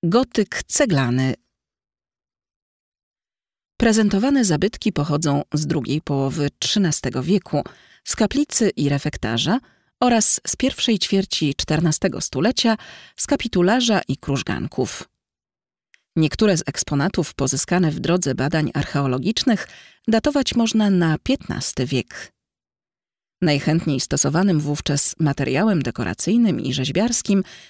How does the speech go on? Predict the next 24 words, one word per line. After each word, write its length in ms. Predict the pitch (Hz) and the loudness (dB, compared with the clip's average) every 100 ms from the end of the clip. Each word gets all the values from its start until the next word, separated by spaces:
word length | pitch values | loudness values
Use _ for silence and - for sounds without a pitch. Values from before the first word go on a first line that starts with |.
| _ | _
była 400 | 262 277 254 226 - - | 2 4 4 2 -2 -2
glina, 500 | 262 220 117 82 - _ _ _ | 2 4 2 -2 -8 _ _ _
która 320 | - 180 156 | -2 2 2
mogła 320 | 147 156 147 131 | 2 2 0 -2
być 320 | - - - | -2 -2 -2
modelowana 680 | 139 - 101 104 139 254 226 | 0 0 -4 -2 0 2 2
lub 300 | 120 - - | 0 -6 -16
płaskorzeźbiona. 1000 | - 117 - 147 147 147 160 151 156 151 _ _ _ _ _ _ _ _ _ - | -6 -4 -4 -4 -2 0 0 2 2 0 _ _ _ _ _ _ _ _ _ -2
Bywała 520 | 262 262 277 247 226 - | 2 4 4 4 4 2
wycinana 600 | 156 156 151 143 147 147 | 0 0 0 0 0 -2
z 80 | - | -2
użyciem 520 | 139 143 - 107 113 | -2 -2 -2 -2 0
matryc 540 | 143 226 - 220 - - | 0 -2 0 0 -2 -4
i 100 | 147 | 0
szablonów, 720 | - 160 151 104 143 240 - - - - _ | 2 2 0 0 0 -2 -6 -16 -20 -20 _
a 80 | 285 | -2
czasem, 400 | 302 311 302 269 - | 2 2 4 2 2
jak 220 | 220 220 | 0 0
w 100 | - | -2
przypadku 480 | - - 247 - 180 | -4 -2 -2 -2 -4
płytek 460 | - 226 262 220 - | -2 -2 0 -2 -2
posadzkowych, 840 | 147 - - - 277 247 220 - - _ _ - | -2 -2 -6 -2 2 2 0 -2 -14 _ _ -2
tylko 440 | 330 294 240 220 - | 0 0 2 0 0
stemplowana. 840 | - 185 151 139 123 117 117 127 | 0 2 2 -2 -2 -4 -2 -4